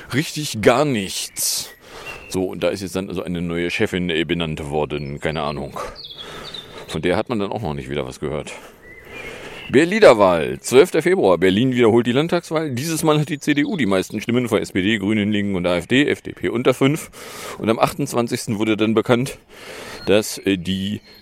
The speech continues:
Grüffelo wohl unter der C D U dienen wolle, was, äh, Spoiler, Ende April dann auch tatsächlich in Kraft trat.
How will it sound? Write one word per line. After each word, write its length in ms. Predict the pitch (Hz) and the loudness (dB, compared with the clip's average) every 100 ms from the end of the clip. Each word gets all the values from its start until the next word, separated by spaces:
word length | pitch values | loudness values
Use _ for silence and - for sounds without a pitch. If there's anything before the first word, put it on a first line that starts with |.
| 117 | -2
Grüffelo 680 | 110 127 151 139 127 131 113 | 4 4 6 6 6 4 4
wohl 160 | 135 | 4
unter 240 | 143 131 123 | 6 8 8
der 160 | 123 | 6
C 160 | 120 127 | 2 -2
D 140 | 120 | -2
U 120 | 131 160 | 0 0
dienen 380 | 104 107 104 | 2 2 4
wolle, 340 | 95 113 127 107 | 6 8 8 6
was, 280 | 101 - - | -2 -4 -4
äh, 260 | - 107 110 - - - - - - - | 0 2 2 -2 -18 -20 -20 -18 -16 -14
Spoiler, 640 | - - 101 117 113 117 - | -12 0 2 4 4 2 -2
Ende 460 | - 117 107 107 107 - - - - - | -2 0 2 2 0 -6 -18 -20 -20 -6
April 360 | 95 - 123 120 | -6 0 2 2
dann 140 | 113 | 0
auch 140 | 120 | -2
tatsächlich 440 | - 110 120 107 113 | -6 -4 -4 -4 -6
in 100 | 117 | -4
Kraft 440 | 135 135 - - | 0 0 0 -16
trat. 360 | - 92 71 - | -2 -2 -2 -6